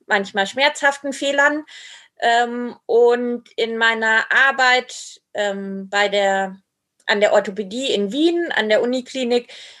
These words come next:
habe ich einfach gemerkt, dass viele Pferde viel zu spät dem Tierarzt vorgestellt werden und dass es einfach, ja, wenn man die Lahmheit auf der Geraden am Pflaster sieht beim Führen, ähm, ist der Sehnenschaden son-,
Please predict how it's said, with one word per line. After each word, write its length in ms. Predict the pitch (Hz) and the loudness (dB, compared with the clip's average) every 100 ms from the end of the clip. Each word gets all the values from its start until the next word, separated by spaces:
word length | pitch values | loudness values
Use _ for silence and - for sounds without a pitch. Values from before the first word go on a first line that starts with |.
| _ | _
habe 160 | 226 220 | 0 0
ich 100 | - | 0
einfach 320 | 220 226 214 | 0 0 0
gemerkt, 460 | 220 214 220 220 220 | -2 0 0 0 0
dass 180 | 208 | 0
viele 320 | - 269 254 247 | -2 -4 0 2
Pferde 360 | 262 226 226 | 4 2 2
viel 240 | 226 254 196 | -2 -4 -4
zu 160 | 233 | -6
spät 640 | - 277 311 - - - _ _ _ _ - | -4 -2 -2 -4 -16 -20 _ _ _ _ -4
dem 180 | 254 | -4
Tierarzt 360 | 247 262 247 - | 0 2 2 0
vorgestellt 640 | 269 262 262 - 247 240 | -2 0 -2 0 -2 0
werden 320 | 240 240 247 - - - _ | 0 0 0 -8 -18 -20 _
und 220 | 226 214 | -4 2
dass 200 | 226 226 | 2 2
es 120 | 226 | -4
einfach, 640 | - 226 226 247 226 - _ _ _ _ | 0 0 2 0 0 -6 _ _ _ _
ja, 240 | 208 202 202 | 0 0 0
wenn 100 | 220 | 0
man 280 | 226 226 - | 0 -2 -8
die 200 | 196 220 | -10 -2
Lahmheit 580 | 226 285 302 277 262 - | 2 2 2 0 0 0
auf 160 | 220 | -2
der 160 | - 214 | -2 -4
Geraden 540 | - 240 247 269 277 | 0 0 2 2 0
am 160 | - 202 | -4 -6
Pflaster 500 | - 254 262 - 254 | -2 -2 -2 0 0
sieht 220 | 220 247 | 0 -4
beim 180 | 208 202 | -2 -2
Führen, 440 | 196 254 269 262 262 - - _ _ | -6 0 0 0 -8 -20 -20 _ _
ähm, 340 | - 220 226 - _ | 0 0 -2 -10 _
ist 320 | 254 247 - | -8 -6 -2
der 200 | 233 208 | 0 2
Sehnenschaden 720 | 226 262 254 - 226 226 233 | 2 0 0 0 2 2 2
son-, 320 | 214 214 202 | 0 -2 -4